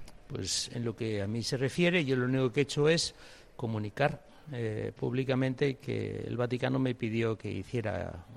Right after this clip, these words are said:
una determinada comunicación en la que se decía que se abría la instrucción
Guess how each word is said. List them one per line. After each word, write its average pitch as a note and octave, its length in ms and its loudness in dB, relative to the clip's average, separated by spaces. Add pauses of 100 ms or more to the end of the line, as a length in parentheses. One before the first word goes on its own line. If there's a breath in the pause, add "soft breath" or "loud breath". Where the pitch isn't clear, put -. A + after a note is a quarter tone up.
(120)
una B2 200 0
determinada G#2 580 -2
comunicación G2+ 640 -4
en G#2 40 -2
la G#2 80 -4
que G2+ 120 -6
se G2+ 280 -4 (560 loud breath)
decía A#2 300 -2
que G#2+ 100 0
se A2+ 140 -4
abría A2 280 2
la A2+ 140 2
instrucción D#3 720 0